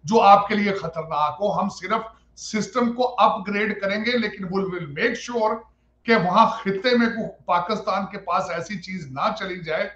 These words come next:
जो अमेरिका, जो भारत के खिलाफ ऑफेंसिव, अ, as a offensive यूज की जा सके।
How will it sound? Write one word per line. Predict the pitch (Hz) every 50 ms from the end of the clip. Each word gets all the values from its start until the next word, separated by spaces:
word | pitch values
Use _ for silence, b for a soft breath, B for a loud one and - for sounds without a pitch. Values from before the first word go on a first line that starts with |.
| b b b b b 139
जो | 151 226 233
अमेरिका, | - 175 175 170 170 170 190 - - - 160
जो | 147 202 214 - - - -
भारत | 127 156 202 220 214 -
के | 208 185
खिलाफ | - - 147 147 165 208 - - - - _ _ _ - -
ऑफेंसिव, | 120 - - 214 208 214 196 - 233 240 220 190 - - - 180
अ, | 180 175 180 180 185 185 185 170 175
as | 175
a | 190 208
offensive | - - 214 - - 170 180 170 - - 202 160 139 139
यूज | 147 151 147 151 -
की | 120 113
जा | - -
सके। | - - _ _ _ -